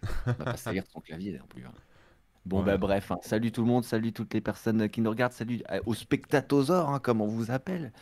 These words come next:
Speaker 2: Eh oui.
Speaker 1: Euh, les personnes qui nous regardent en direct sur Twitch, hein, qui sont sur, sur le chat ou qui ne sont pas sur le chat mais qui nous regardent. Euh, un coucou aussi aux personnes qui nous écoutent en podcast ou regardent les replays sur YouTube. On a du retard.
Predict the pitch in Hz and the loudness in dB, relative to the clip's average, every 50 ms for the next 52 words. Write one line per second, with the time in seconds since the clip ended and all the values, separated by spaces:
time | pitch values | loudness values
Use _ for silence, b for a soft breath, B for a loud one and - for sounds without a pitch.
0 | B 85 101 117 117 95 90 - 101 104 104 104 110 98 - - - 120 113 110 | B -6 -6 -6 -6 -8 -4 -2 0 2 4 4 2 0 -2 -4 -2 -2 -2 0
1 | 110 110 107 107 113 107 107 104 110 107 104 - - - - - 220 214 - - | 0 2 2 4 4 4 2 2 0 -2 -2 -6 -10 -12 -8 -8 -8 -8 -6 -6
2 | 139 143 - - 107 - - 110 98 - - 98 92 85 80 80 - - 82 78 | -8 -6 -6 -8 -10 -8 -8 -8 -8 -6 -6 -4 -4 -4 -4 -6 -8 -10 -10 -8
3 | 90 87 92 - - 123 135 143 147 151 - - 90 90 92 90 - 90 87 82 | -8 -8 -8 -8 -6 -6 -4 -4 -4 -6 -8 -8 -8 -10 -10 -10 -10 -12 -10 -10
4 | 82 80 - - 76 - - 90 - - 85 85 82 - 101 92 - - 76 71 | -10 -10 -10 -12 -12 -10 -10 -8 -6 -6 -6 -6 -4 -4 -6 -6 -6 -6 -10 -10
5 | - - - 82 80 98 98 120 127 135 131 120 _ B B B B B B B | -10 -12 -14 -14 -14 -14 -12 -12 -12 -12 -14 -18 _ B B B B B B B
6 | B 80 87 92 - 113 - 143 139 - 156 156 151 - - 175 165 170 170 117 | B -6 -4 -4 -4 -4 -6 -6 -4 0 0 0 0 -2 -6 -8 -8 -6 -6 -6
7 | 127 - - 123 - - 143 143 135 - 127 135 131 127 127 127 123 117 123 151 | -6 -6 -8 -8 -8 -6 -6 -6 -6 -6 -4 -2 -2 0 0 0 0 -2 -2 -4
8 | - - 190 - 156 - - 110 95 - - 98 95 110 135 - - 104 90 95 | -4 -6 -6 -8 -8 -6 -6 -8 -8 -8 -6 -6 -4 -4 -6 -6 -8 -8 -6 -4
9 | 95 98 95 98 95 95 92 110 120 120 131 139 123 - - 98 95 92 90 - | -4 -4 -4 -4 -4 -4 -6 -6 -6 -6 -6 -8 -8 -8 -10 -10 -10 -10 -10 -10
10 | 117 107 - 127 151 190 185 151 143 - - 135 131 139 - - | -10 -6 -2 0 2 2 2 2 0 0 2 2 2 2 0 -4